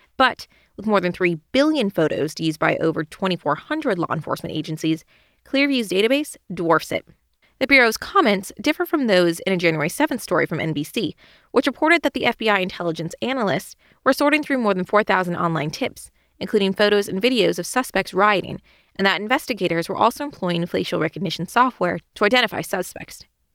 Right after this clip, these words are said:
In an email to C net, Clearview confirmed C E O Juan Ton Tat's remarks that database searches spiked twenty-six percent over usual weekday search volume on the day of the attacks, as originally reported by the New York Times.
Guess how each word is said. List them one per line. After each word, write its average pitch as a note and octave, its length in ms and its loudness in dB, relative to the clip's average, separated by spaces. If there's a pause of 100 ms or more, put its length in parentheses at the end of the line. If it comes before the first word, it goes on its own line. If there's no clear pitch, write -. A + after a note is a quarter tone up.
(540)
In D4 100 2
an D#4 100 4
email F4 220 2
to F#4+ 100 -2
C A3+ 200 0
net, E3+ 180 2
Clearview E4 300 2
confirmed F3+ 420 -2
C G3+ 280 -2
E D#3+ 40 6
O E3+ 120 8
Juan E3 280 4
Ton - 260 -8
Tat's - 380 -2
remarks D3+ 420 -2 (480)
that G#3 140 2
database F#3 340 6
searches C#4 480 0
spiked F3 280 -2
twenty-six B3+ 500 -6
percent A3 400 -4 (220)
over G#3 200 4
usual A3+ 420 0
weekday F3 300 0
search A3+ 300 -2
volume D3+ 320 0
on F3 140 -2
the F3 40 2
day D#3 140 4
of C#3 80 -2
the C#3 80 -4
attacks, - 480 -4 (480)
as F#3 100 4
originally E3+ 320 0
reported G3+ 460 2
by D3 100 0
the D3+ 80 2
New - 80 -8
York - 140 -2
Times. - 400 -4